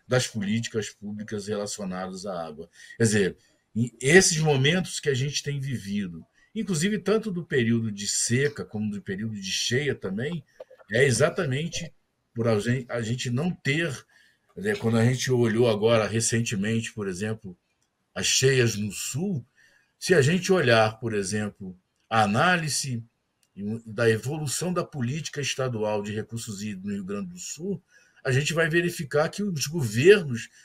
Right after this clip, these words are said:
não investiram, e nem mesmo o atual, não investiram nessa política estadual de recursos hídricos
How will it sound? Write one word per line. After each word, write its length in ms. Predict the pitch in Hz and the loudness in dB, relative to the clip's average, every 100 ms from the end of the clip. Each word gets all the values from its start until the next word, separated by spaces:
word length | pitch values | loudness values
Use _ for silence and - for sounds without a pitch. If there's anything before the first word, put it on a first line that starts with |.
| - | 0
não 340 | 156 196 254 | 4 6 4
investiram, 840 | 254 196 202 - - 147 196 214 - | 2 4 4 4 0 -2 -2 -2 -2
e 100 | 143 | -2
nem 280 | 143 214 226 | 0 2 2
mesmo 400 | 160 160 143 135 | 0 0 -2 -2
o 100 | 127 | -2
atual, 640 | 123 113 117 165 175 123 _ _ _ _ _ _ _ _ | -4 -4 -2 -2 -4 -8 _ _ _ _ _ _ _ _
não 420 | 143 185 233 247 | 0 4 4 2
investiram 680 | 247 202 208 - 165 196 202 | 2 4 4 2 0 -2 0
nessa 280 | 175 170 175 | -2 -2 -4
política 560 | - 123 120 143 - | -4 -4 -4 -4 -6
estadual 580 | 135 - 127 117 107 113 | -6 -6 -6 -2 0 0
de 120 | 113 | 0
recursos 520 | 110 107 117 117 120 101 | -2 -4 -8 -10 -10 -8
hídricos 380 | 104 117 127 | -6 -6 -8